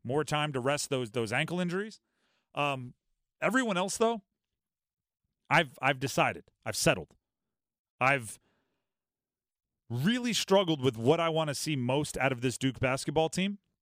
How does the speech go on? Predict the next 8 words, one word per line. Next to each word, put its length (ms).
I 120
now 240
know 240
exactly 340
what 140
it 100
is. 240
Aggression. 420